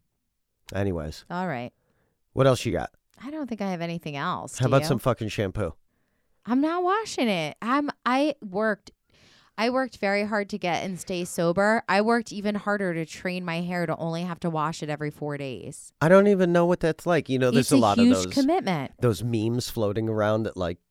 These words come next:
Speaker 1: you know, my hu-, my husband, boyfriend spends a dollar ninety-nine on a shitty bar of soap, has amazing hair, and I spend thousands of dollars a month.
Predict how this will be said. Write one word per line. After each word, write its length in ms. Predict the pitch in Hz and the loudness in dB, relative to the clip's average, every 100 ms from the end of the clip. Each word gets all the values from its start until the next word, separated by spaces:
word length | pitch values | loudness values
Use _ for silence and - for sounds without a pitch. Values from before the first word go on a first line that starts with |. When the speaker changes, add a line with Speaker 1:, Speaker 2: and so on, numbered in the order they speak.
| - | -6
Speaker 1:
you 80 | 117 | -2
know, 100 | 85 | 0
my 160 | 92 98 | -2 -2
hu-, 160 | 85 - | -6 -6
my 240 | 107 85 | -4 -4
husband, 460 | 87 90 - 92 85 | -4 -6 -4 -8 -4
boyfriend 540 | 92 90 - 92 85 | -4 -4 -4 -6 -6
spends 420 | - 92 85 - - | -6 -6 -6 -10 -8
a 60 | |
dollar 400 | 87 113 92 92 | -6 -4 -2 -2
ninety-nine 580 | 101 92 92 85 87 98 | -2 -2 -4 -4 -2 -2
on 100 | 90 | -2
a 40 | 87 | -4
shitty 380 | - 120 95 87 | -6 -6 -6 -4
bar 240 | 92 85 | -2 -2
of 100 | 87 | -4
soap, 360 | - 95 92 - | -4 -4 -2 -4
has 180 | 98 87 | -6 -6
amazing 380 | 85 82 90 87 | -8 -6 -6 -6
hair, 340 | 92 85 92 | -6 -4 -4
and 200 | 87 92 | -4 -4
I 80 | 85 | -6
spend 320 | - 98 87 | -6 -6 -8
thousands 600 | - - 90 90 104 92 | -8 -6 -6 -4 -6 -6
of 100 | 95 | -8
dollars 420 | 90 85 90 95 95 | -4 -2 -2 -4 -8
a 40 | |
month. 480 | 80 76 98 - | -8 -8 -10 -14